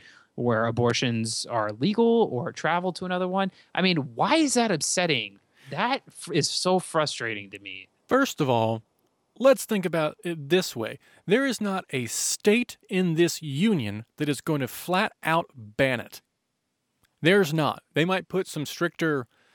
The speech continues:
Speaker 2: regulations on it to where, like in Texas, where, by the way, that decision was overturned, so that no longer happens. However, it was a twenty-week cutoff,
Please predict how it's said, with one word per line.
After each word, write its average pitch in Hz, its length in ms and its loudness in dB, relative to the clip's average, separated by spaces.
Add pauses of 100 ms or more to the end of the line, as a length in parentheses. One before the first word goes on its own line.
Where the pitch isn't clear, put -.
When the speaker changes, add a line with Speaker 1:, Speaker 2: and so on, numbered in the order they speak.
Speaker 2:
regulations 160 720 0
on 196 160 0
it 208 200 -6
to 156 100 -2
where, 139 320 2
like 135 220 -2 (100)
in 131 140 -4
Texas, 190 580 -4 (160)
where, 131 340 4
by 127 240 0
the 123 80 2
way, 123 120 4
that 131 240 4 (180)
decision 127 420 0
was 120 160 0
overturned, 123 580 2 (360)
so 135 420 4
that 131 320 0 (180)
no 127 140 2
longer 117 220 2
happens. 117 460 -2
However, 160 440 0 (260)
it 151 60 -2
was 143 140 2
a 117 80 2 (100)
twenty-week 220 520 -2
cutoff, 139 500 -2